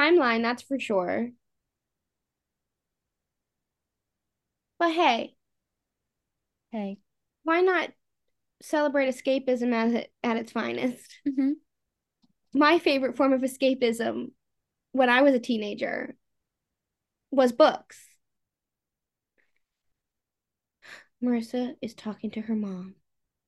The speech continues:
Speaker 2: She said she wants to take you to Lilydale.
Speaker 1: Was, is that where the witches are?
Speaker 2: Mm-hmm.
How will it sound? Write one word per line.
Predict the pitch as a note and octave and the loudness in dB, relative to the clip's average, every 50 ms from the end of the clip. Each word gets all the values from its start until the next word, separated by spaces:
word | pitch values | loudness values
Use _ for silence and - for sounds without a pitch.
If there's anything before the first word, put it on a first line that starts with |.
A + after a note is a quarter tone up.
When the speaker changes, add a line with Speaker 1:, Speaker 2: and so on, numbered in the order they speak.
| _ _ _ _ _ _ _ _ _ _ - G3 - _ | _ _ _ _ _ _ _ _ _ _ -18 -18 -18 _
Speaker 2:
She | - - A3 | -14 -16 -14
said | - A3+ G#3 | -12 -12 -12
she | - - | -10 -10
wants | G#3+ G#3 G3 - | -8 -8 -8 -10
to | G3 | -10
take | - G3+ F#3+ G3 G3 | -10 -10 -10 -8 -10
you | F#3 | -10
to | F#3 | -10
Lilydale. | F3 F3 F3 F3 F3 F3+ E3+ F3+ F3 F3 E3+ _ _ _ _ _ _ _ _ _ _ _ _ _ _ _ _ _ _ _ _ _ _ _ _ _ - - | -10 -10 -10 -10 -12 -12 -12 -12 -12 -12 -14 _ _ _ _ _ _ _ _ _ _ _ _ _ _ _ _ _ _ _ _ _ _ _ _ _ -2 2
Speaker 1:
Was, | C4+ C#4 C4+ - | 2 2 2 4
is | - C#4+ C4+ | 2 4 6
that | D4 C4+ C4 | 6 6 6
where | C#4+ C#4 | 6 4
the | C4 B3 | 6 6
witches | B3 B3+ B3+ - C#4 C4 | 4 2 2 2 0 2
are? | C#4+ C#4 C#4 C#4 C#4+ C#4 - _ _ _ _ _ - | 2 2 2 2 0 -2 -8 _ _ _ _ _ -12
Speaker 2:
Mm-hmm. | G3 F#3+ | -12 -10